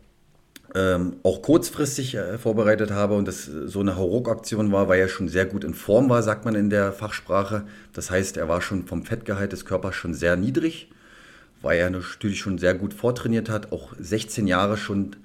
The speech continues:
trainiert und ich ihn dann aber zur Seite gezogen hab und gesagt hab: "Du, aus dir kann was werden,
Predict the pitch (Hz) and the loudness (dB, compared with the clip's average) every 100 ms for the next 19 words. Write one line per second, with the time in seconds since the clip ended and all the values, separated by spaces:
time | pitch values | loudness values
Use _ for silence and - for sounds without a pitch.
0 | - - _ - 90 92 131 135 - - | -20 -20 _ -6 0 2 2 0 -12 -20
1 | - - - _ _ 95 101 101 101 98 | -20 -20 -20 _ _ 0 4 4 2 -2
2 | 92 98 92 90 92 92 87 82 82 90 | -4 0 2 2 2 0 -2 2 2 2
3 | 98 - 98 92 92 92 - 87 82 80 | -4 -4 -4 -2 -2 -4 -6 -10 -8 -6
4 | 85 - - - 90 71 85 - 82 - | -6 -6 -12 -6 -4 -4 -6 -4 -6 -4
5 | 92 90 78 78 92 101 | -4 -4 -2 2 4 2